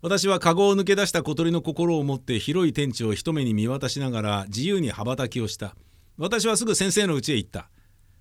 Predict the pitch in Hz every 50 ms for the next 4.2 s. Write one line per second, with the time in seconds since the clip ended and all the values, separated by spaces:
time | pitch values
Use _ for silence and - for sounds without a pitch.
0 | _ - _ - 165 196 196 208 196 - 202 202 190 190 185 175 196 196 180 175
1 | 160 147 131 - - - 151 170 170 160 185 190 175 151 131 123 123 139 147 151
2 | 147 147 147 156 147 139 127 117 113 110 117 139 170 190 190 180 165 147 143 139
3 | 131 120 120 113 113 123 143 135 110 - - 143 123 - 117 104 92 - 110 95
4 | 95 104 135